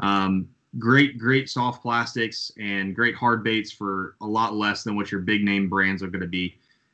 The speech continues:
Um, so they're just at the one five three anglers dot com.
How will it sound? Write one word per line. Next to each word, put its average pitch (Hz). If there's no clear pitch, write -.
Um, 92
so -
they're 120
just 123
at 120
the 110
one 120
five 110
three 113
anglers 110
dot 110
com. 120